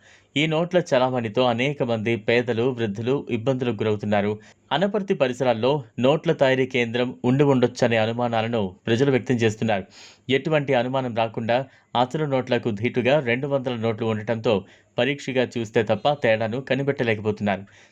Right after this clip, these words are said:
చిన్న నోటు అయితే పెద్దగా ఇబ్బంది ఉండదనే కోణంలో రెండు వందల నోట్లు చలామణిలోకి తెచ్చి ఉంటారని సమాచారం.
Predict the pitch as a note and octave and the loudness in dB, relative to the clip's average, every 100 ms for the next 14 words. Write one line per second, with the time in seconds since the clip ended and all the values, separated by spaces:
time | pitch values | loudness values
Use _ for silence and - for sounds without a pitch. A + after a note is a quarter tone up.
0 | _ - F3 G3+ E3 C3 A#2 C3 C#3+ B2+ | _ -2 4 4 4 4 2 2 2 0
1 | A2 C3 C3+ A#2+ A2 B2 B2 A2+ A2 A2 | 0 2 2 0 -2 -2 -2 -2 -2 0
2 | A2+ A#2+ A#2 _ _ _ _ - A#2+ B2 | 0 0 -6 _ _ _ _ -2 0 2
3 | B2+ F3+ F3 - G#2+ B2+ D#3 D#3+ D3 C#3 | 2 2 0 -6 -2 0 -2 -4 -2 0
4 | B2+ B2 C#3 C#3+ C3+ C#3+ C3+ B2 A#2 A#2+ | 0 -2 -2 0 2 2 0 -2 0 -2
5 | G#2 B2+ A2+ A#2 B2+ D#3 C#3+ C3 A#2 A2 | 0 -2 2 0 -2 -4 -2 -2 0 -2